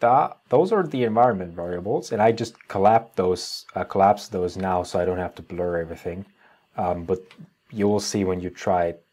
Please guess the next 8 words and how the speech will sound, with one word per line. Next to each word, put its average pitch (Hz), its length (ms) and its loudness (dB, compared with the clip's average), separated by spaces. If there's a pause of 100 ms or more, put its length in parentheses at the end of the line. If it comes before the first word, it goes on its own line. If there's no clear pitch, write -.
yourself 90 520 -4
what 92 140 -4
all 95 320 -2
the 92 100 -6
information 85 540 -8
in 85 80 -14
there 85 240 -4
is. 95 320 0